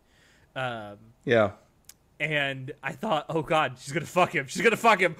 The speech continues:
Speaker 1: He's gonna pull his cock out." <laughs> Um,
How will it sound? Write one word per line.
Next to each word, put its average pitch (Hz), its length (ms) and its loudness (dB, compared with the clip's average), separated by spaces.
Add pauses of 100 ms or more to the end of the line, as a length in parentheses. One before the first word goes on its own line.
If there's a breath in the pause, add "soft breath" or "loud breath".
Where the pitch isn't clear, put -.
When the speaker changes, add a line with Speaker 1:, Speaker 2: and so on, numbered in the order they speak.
(160)
Speaker 1:
He's 185 160 -4
gonna 269 180 0
pull 302 160 4
his 240 100 2
cock 294 260 6
out." 262 260 -4
<laughs> - 1400 -8
Um, 135 380 2